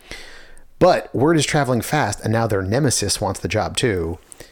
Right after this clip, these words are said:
And we meet him threatening some guy to use his heart render to get someone to talk. They don't know who yet, but they need, they need a heart render, which is apparently another power.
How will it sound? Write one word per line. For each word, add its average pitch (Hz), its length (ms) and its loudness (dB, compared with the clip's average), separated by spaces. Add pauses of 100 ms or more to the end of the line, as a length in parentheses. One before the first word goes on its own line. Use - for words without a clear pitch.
(220)
And 107 220 0
we 113 80 2
meet 107 180 2
him 113 400 2
threatening 107 680 0
some 92 240 -2
guy 92 580 -2 (320)
to 113 140 0
use 107 380 0
his 98 220 0
heart - 300 0
render 80 540 -4 (520)
to 95 500 0
get 90 260 -4
someone 110 320 0
to - 60 -6
talk. - 520 -4
They 120 80 -2
don't 113 100 0
know 104 120 0
who 117 160 0
yet, 90 240 -4
but - 80 -6
they 92 100 -4
need, 98 320 -2 (100)
they 110 140 -2
need 110 140 2
a 95 40 0
heart 113 220 -2
render, 82 240 -6
which 87 120 -4
is - 40 -8
apparently 92 320 -4
another 90 240 -2
power. 78 460 -4